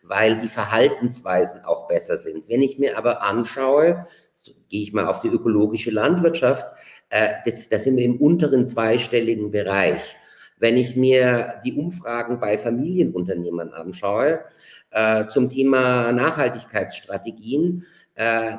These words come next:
da lehnen die meisten Unternehmer bis heute Investitionen ab in so Dinge wie Klimaneutralität, wenn sie nicht dem Unternehmenserfolg dienen. Ähm, wie weit siehst du den Verhaltenswechsel heute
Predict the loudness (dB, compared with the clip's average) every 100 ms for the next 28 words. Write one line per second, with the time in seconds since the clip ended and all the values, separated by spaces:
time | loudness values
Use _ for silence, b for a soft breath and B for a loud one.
0 | -2 0 2 2 4 4 2 2 0 -2
1 | -2 0 0 2 4 4 2 0 2 2
2 | 2 0 0 0 -4 -18 -2 2 2 0
3 | -2 -6 -8 -20 b b b 2 4 6
4 | 6 2 0 -2 -2 4 4 4 -2 -4
5 | 0 0 2 2 0 -2 -2 -2 -4 -4
6 | -4 -4 -4 -2 -2 -2 -4 -2 -2 -2
7 | 0 2 2 0 -8 -2 0 0 -2 -6
8 | -2 0 0 -4 _ B B B B -6
9 | 0 2 2 2 0 -6 B B _ _
10 | -20 -20 -10 -6 2 4 6 4 -2 -4
11 | -4 -2 -2 -2 -4 2 2 2 -4 -2
12 | 0 0 -2 -10 -2 4 4 4 2 2
13 | 2